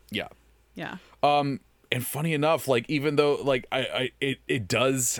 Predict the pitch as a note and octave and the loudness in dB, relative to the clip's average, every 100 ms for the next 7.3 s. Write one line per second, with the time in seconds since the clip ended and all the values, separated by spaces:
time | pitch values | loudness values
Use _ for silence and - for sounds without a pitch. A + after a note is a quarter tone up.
0 | - - B2+ B2 B2+ A#2 B2 A2 C#3+ G#2+ | -6 -4 -2 0 0 -2 -4 0 -2 0
1 | G#2+ B2+ A2 F#2+ - - - _ _ _ | 0 0 0 -2 -2 -4 -6 _ _ _
2 | _ _ _ A2 A2 G2 - B2+ B2+ - | _ _ _ -2 -2 -4 -4 0 0 0
3 | C#3+ C3+ G#2+ F2 F#2 A2+ D3+ F3+ - - | -2 -2 -2 -2 0 2 0 -2 -4 -4
4 | - _ _ _ - - - - G#3+ A#3 | -10 _ _ _ -20 -20 -20 -10 2 4
5 | C4+ C4 B3+ C#4+ A#3+ F#3+ F3 E3+ C#4 A#3 | 4 4 4 4 2 0 0 2 2 2
6 | F3 D3+ C#3+ - _ _ _ _ _ C#3 | -2 -4 -6 -12 _ _ _ _ _ 0
7 | G3 E3 | 0 0